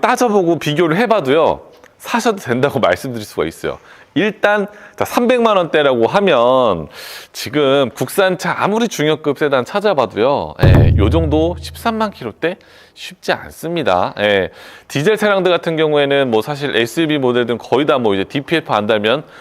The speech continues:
조기 폐차로 다 갈 이런 부분인데, 일본 차가 뭐가 좋아요? 내구성.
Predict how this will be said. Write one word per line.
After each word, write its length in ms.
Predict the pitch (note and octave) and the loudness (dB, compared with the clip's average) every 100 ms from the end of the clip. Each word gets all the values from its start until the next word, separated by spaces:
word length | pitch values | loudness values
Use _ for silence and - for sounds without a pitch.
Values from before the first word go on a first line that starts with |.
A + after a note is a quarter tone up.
| - | -20
조기 240 | - D#3 E3+ | -6 -2 -2
폐차로 420 | F3 E3+ E3 C3+ | -4 -4 0 2
다 120 | A2+ | 2
갈 300 | G#2+ G#2+ A2 | 0 0 0
이런 360 | G#2+ C3 C#3+ A#2+ | 2 0 0 -4
부분인데, 760 | - B2 D3 F2 G2+ A#2+ E2+ - - - - - | -4 -2 -2 0 0 2 -2 -6 -16 -20 -20 -10
일본 340 | - C#3 G3+ G#3+ | -2 0 0 -2
차가 180 | G3 D3+ | -2 -2
뭐가 260 | G2+ G2 | 0 -2
좋아요? 300 | E2+ D2+ A2+ - _ _ _ _ _ | -2 -6 -6 -10 _ _ _ _ _
내구성. 760 | F2 F#2 A2+ C#3+ - D#2 C#2+ | -4 -2 -2 -6 -6 -6 -8